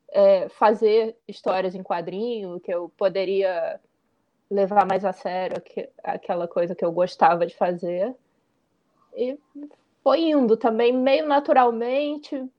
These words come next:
até que chegou um ponto que eu vi que, assim, eu preciso me dedicar, preciso arrumar um,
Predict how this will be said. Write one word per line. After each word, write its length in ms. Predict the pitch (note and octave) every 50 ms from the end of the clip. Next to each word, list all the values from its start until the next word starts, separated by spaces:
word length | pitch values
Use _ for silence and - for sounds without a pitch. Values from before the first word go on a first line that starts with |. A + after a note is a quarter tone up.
| _ _ -
até 300 | G#3+ G#3+ A3 - B3+ A3+
que 80 | -
chegou 340 | - D4 C#4+ B3+ G#3+ A3+ A#3
um 80 | A#3+ A3+
ponto 320 | - A#3+ G3+ G#3 A3 -
que 60 | C4
eu 120 | A3+ A#3 - _ _ _ _ _ _ _ -
vi 320 | F#3 F3 F#3 A3+ A#3 A#3+
que, 180 | A#3+ - A3+ G#3
assim, 260 | G#3 G#3 - G3+ F#3
eu 240 | E3+ E3+ - F#3+ F3+
preciso 840 | - - F#3 - - - F3+ F3+ F#3+ G3 G#3+ A#3 B3+ C4+ C#4 C#4 _ _ _ _ _ _ _ _ _ _ _ _ -
me 100 | G3+ F#3+
dedicar, 560 | F3 F#3+ F3+ - - - E3 D#3+ F3+ F#3+ F#3
preciso 760 | - F#3+ F3 - - - F3+ F3+ F#3+ G#3 G3+ A3+ G#3+ G#3+ G#3 G3+
arrumar 480 | G3+ G3+ G3 G3 F#3+ F#3 F#3 F3+ F#3
um, 300 | F3 E3+ E3+ F3+ F#3 F#3+